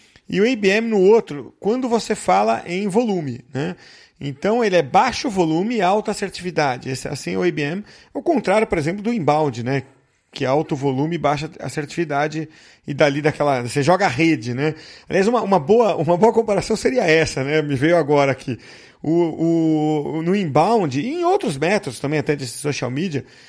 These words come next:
você joga uma rede. É o pescador que vai lá e joga a rede, o que vier dali, né? Pode vir o peixe bom, mas pode vir um monte de,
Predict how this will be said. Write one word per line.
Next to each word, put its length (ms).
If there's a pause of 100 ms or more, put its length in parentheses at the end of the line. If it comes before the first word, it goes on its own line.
(100)
você 160
joga 200
uma 140
rede. 240
É 40
o 40
pescador 460
que 80
vai 100
lá 140
e 40
joga 300
a 40
rede, 340
o 40
que 180
vier 460
dali, 440
né? 180
Pode 340
vir 340 (340)
o 80
peixe 400
bom, 220
mas 180
pode 260
vir 120
um 40
monte 240
de, 300